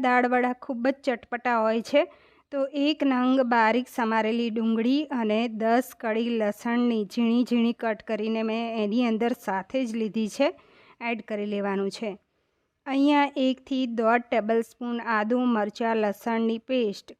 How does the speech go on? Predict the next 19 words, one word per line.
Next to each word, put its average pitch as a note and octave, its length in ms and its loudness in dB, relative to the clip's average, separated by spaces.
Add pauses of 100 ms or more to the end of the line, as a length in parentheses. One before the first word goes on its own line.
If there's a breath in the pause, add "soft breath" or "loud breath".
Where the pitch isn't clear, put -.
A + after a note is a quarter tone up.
(120)
ખલમાં A#3+ 440 2
વાટીને A#3 480 2
લીધી A#3 340 0
છે. D#4 220 4
મોટી A#3+ 300 0
મોટી A#3 300 -4
વાટીને A3+ 380 -2 (100)
લેવાની. A3 380 2 (580 soft breath)
ભલે B3+ 340 2
લસણ B3+ 500 0
સમારીને A#3+ 540 2
લીધું A#3 400 -2
તો A3+ 100 4 (140)
પણ B3 240 0
આ A3+ 120 2
રીતે A#3 280 -2
વાટીને A#3 480 0
લેવાનું A3+ 360 0
છે D#4+ 140 0